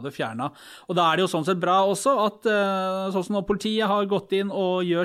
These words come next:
sin del av jobben, for da vet du at da er det i hvert fall, eh, i hender som er skikket til å, å ta for seg av sånne ting. Og så ble det jo litt, eh, spetakkel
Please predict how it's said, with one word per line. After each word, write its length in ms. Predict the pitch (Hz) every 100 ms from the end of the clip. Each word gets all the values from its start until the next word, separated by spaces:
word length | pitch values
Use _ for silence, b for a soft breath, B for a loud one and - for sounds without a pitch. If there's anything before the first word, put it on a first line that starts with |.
| 170
sin 160 | 175
del 160 | 175 170
av 80 | 180
jobben, 180 | 170 214
for 120 | 208 190
da 40 | 135
vet 160 | 123
du 60 | 175
at 80 | 160
da 80 | 156 143
er 40 | 139
det 60 | 147
i 20 |
hvert 140 | 131
fall, 180 | 160 156 B B B B -
eh, 400 | 170 160 160 156 180
i 80 | 165
hender 320 | 151 139 160
som 160 | 156 170
er 160 | 156 151
skikket 480 | 175 170 - 139 160
til 100 | 151
å, 100 | 151 151 151
å 60 | 156
ta 160 | 160 120
for 160 | 123
seg 320 | - 147 147 147 139
av 80 | 160 151
sånne 160 | 127
ting. 160 | 185 180 B B B B B _
Og 80 | 214
så 80 | 262
ble 80 | 247
det 80 |
jo 80 | 269
litt, 260 | 240 - -
eh, 560 | 226 220 214 208 208 202
spetakkel 720 | 202 214 156 - 180 180